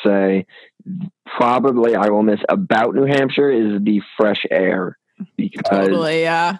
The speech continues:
Speaker 1: <laughs> I, I realize it every time I go. I go to New York City and then I come back up to New Hampshire, and the first thing I notice is how much more fresh and how much more cleaner the air is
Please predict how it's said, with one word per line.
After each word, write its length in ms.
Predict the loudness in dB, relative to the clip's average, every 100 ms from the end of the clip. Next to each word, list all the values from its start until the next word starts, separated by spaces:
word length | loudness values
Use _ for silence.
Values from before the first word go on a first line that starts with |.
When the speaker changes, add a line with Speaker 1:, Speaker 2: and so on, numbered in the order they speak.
| -4
Speaker 1:
<laughs> 640 | -2 2 0 -2 -8 -2
I, 520 | 2 2 2 2 2 2
I 120 | 2
realize 520 | 2 2 2 2 2
it 160 | 2 2
every 300 | 2 2 2
time 260 | 2 2
I 100 | 2
go. 380 | 2 2 2 0 -6 -20 _
I 140 | 0 2
go 180 | 2 2
to 80 |
New 120 | 2 2
York 160 | 0 0 0
City 200 | 2 2
and 120 | 2
then 80 | 2
I 120 | 0
come 220 | 0 2
back 240 | 2 2
up 180 | 0 -2
to 100 | 0
New 120 | 2 2
Hampshire, 440 | 2 0 0 0
and 160 | 2 0
the 120 | 0 0
first 220 | 0 0 2
thing 120 | 2 4
I 80 |
notice 380 | 2 2 2 0 -4 _ -20 _ _ 0
is 400 | 2 2 0 -4 -10 _ _ -12
how 420 | -2 0 2 2
much 340 | 2 2 -2 -8 -18 -20 _ _ _ _ -16 -14
more 320 | -4 0 0 0
fresh 400 | 0 2 2 0 0
and 100 | 0
how 360 | 2 2 2
much 320 | 2 2 0 -2
more 240 | -2 -2 -2
cleaner 640 | -2 0 2 2 0 -2 -4 -14 -20 _
the 240 | -2 0 2
air 340 | 2 2 2
is 340 | 2 2 0